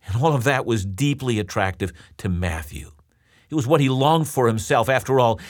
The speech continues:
he had sinned against the law and against the people of Israel, against the covenant, against everything that was holy. When he became a tax collector, he made a decision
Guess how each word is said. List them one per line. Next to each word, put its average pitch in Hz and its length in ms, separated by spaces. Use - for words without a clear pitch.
he 147 160
had - 120
sinned - 320
against 120 340
the 117 100
law 131 260
and 160 100
against 113 300
the 101 60
people 143 340
of 104 100
Israel, 160 480
against 127 300
the 117 60
covenant, 170 500
against 151 320
everything 170 600
that 92 160
was 92 160
holy. 82 460
When 113 180
he 180 240
became 208 340
a 185 60
tax 170 420
collector, 143 540
he 220 220
made 160 240
a 123 60
decision 110 760